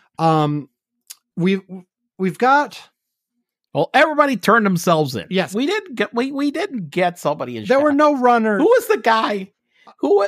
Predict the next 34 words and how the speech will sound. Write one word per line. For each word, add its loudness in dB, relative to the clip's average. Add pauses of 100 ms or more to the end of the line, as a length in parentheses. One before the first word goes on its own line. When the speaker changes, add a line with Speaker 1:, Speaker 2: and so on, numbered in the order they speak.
Speaker 2:
who, 2
who 2 (220)
was -4
the -2
guy 0
that -4
was -8
saying -4
he -4
wasn't -4
going -6
to -8
show -4
Speaker 1:
Both, 2
Speaker 2:
up? -20
I 0
Speaker 1:
both 2
Speaker 2:
really 2
Speaker 1:
Meadows 0
and -6
Clark -12 (520)
tried 2 (160)
to -2
get -2
courts -2
to -8
say 0 (340)
that -2
they 4
didn't -2
have -6
to -10
show -6
up -14